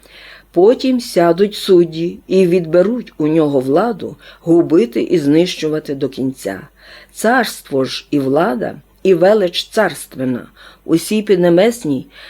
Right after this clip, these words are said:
дані будуть народу святих Всевишнього, якого царство, царство вічне, і всі володарі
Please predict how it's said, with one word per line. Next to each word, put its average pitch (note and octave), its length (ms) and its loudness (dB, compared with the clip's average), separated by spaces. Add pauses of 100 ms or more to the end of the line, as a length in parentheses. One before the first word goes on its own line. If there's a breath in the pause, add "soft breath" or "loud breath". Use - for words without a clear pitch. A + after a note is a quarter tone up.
(120 loud breath)
дані A3 460 0
будуть G3 400 -4
народу E3 440 0
святих D3 520 -4
Всевишнього, C#3+ 840 -6 (480 loud breath)
якого F3+ 440 2
царство, G3 720 -4
царство A3+ 560 -2
вічне, C3+ 560 -6 (340 loud breath)
і E3+ 120 4
всі F#3 240 0
володарі D3 720 2